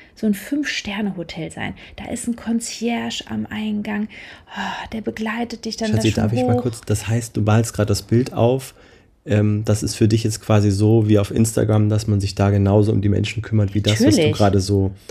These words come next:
Speaker 2: ne?
Speaker 1: Natürlich.
Speaker 2: Also da, bevor irgendjemand jetzt gedanklich gerade nicht genau weiß, <laughs> was, was hier los ist,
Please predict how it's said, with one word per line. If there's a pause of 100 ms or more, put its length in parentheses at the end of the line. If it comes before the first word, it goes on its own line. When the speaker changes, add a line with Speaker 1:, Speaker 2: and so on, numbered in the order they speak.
(180)
Speaker 2:
ne?
Speaker 1:
Natürlich.
Speaker 2:
Also
da,
bevor
irgendjemand
jetzt
gedanklich
gerade
nicht
genau
weiß, (540)
<laughs>
was, (280)
was
hier
los
ist,